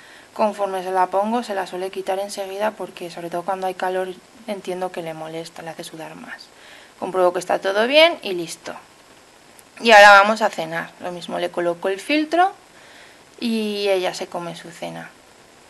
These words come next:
Después de cenar se lava los dientes, la cara, las manos y le coloco el Pulsi.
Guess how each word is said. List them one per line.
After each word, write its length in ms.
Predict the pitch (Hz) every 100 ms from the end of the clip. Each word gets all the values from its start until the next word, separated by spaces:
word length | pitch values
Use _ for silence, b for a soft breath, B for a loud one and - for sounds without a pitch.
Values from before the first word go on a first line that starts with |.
| - - - - - - - - - - - - - - - - - - - - -
Después 400 | 233 202 - 214
de 140 | 214 214
cenar 380 | 226 233 254 - - - - - - -
se 240 | - 220 202
lava 320 | 180 180 185
los 260 | 185 185 -
dientes, 920 | 240 240 240 - 269 277 269 - 208
la 160 | 180
cara, 720 | - - 247 254 254 254 254 -
las 260 | 180 -
manos 680 | 240 294 320 330 339 330 - - - - - - - - - - - -
y 140 | 247
le 180 | 214 202
coloco 440 | 208 202 208 214
el 140 | 220 190
Pulsi. 580 | - 190 185 - 170